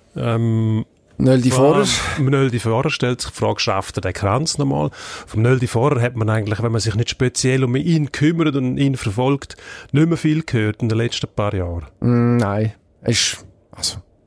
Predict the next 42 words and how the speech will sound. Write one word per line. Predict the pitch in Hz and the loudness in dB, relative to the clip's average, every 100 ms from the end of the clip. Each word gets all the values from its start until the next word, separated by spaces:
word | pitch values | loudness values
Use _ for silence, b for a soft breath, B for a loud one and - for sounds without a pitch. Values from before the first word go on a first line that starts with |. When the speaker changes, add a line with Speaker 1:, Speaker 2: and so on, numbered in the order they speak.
| _ _ - | _ _ -6
Speaker 2:
ja, | - 151 _ | -4 -4 _
ist | 131 131 | 0 2
halt | 120 131 | 2 2
auch | 147 | 2
nicht | 156 | 2
mehr | |
ganz | 156 156 - | 2 -2 -2
zwanzig. | 156 156 160 - 190 _ _ - - | -2 -2 -6 -4 -6 _ _ -18 -6
Speaker 1:
Genau. | 107 110 117 | -2 0 0
Speaker 2:
Doppelt | 139 - - | 0 -2 2
so | 151 | 2
alt. | 156 180 - B B B B | 2 -2 -6 B B B B
Speaker 1:
Sein | - 175 | -4 -2
Bestreben | - 147 131 139 131 131 | -2 -2 2 2 2 0
ist | 123 | 0
ja, | 120 117 127 _ _ _ _ _ - | -2 -2 -6 _ _ _ _ _ -4
der | 113 - - _ _ _ _ _ _ _ | -2 -2 -10 _ _ _ _ _ _ _
siebte | - - 165 - 147 | -6 -4 -4 -4 -8
Kranz, | - 143 143 156 - | -4 -4 -4 -6 -8
glaub | 135 | -8
ich, | - | -8
zu | 143 | -6
holen, | 139 131 | -4 -4
eidgenössisch. | 127 - 120 139 - 139 - | -6 -8 -10 -8 -10 -10 -4
Speaker 2:
Warte, | 123 123 | -2 -2
jetzt | 113 | -2
muss | 117 | -2
ich | 110 | 0
noch, | 113 107 | -2 0
ja, | 131 135 | 2 2
Speaker 1:
Das | 98 | 0
ist | |
Speaker 2:
genau, | 131 123 110 | 0 2 2
er | 117 | 2
wird | 131 | 2
mit | 135 | 2
dem | 127 | 0
Speaker 1:
siebte. | 120 | 2
Speaker 2:
Martin | 123 127 127 123 | 2 2 0 0
Grab | 131 156 190 | 2 4 4
unter | 185 180 175 | 2 2 2
anderem, | 170 170 175 165 135 | 2 0 -2 -2 -4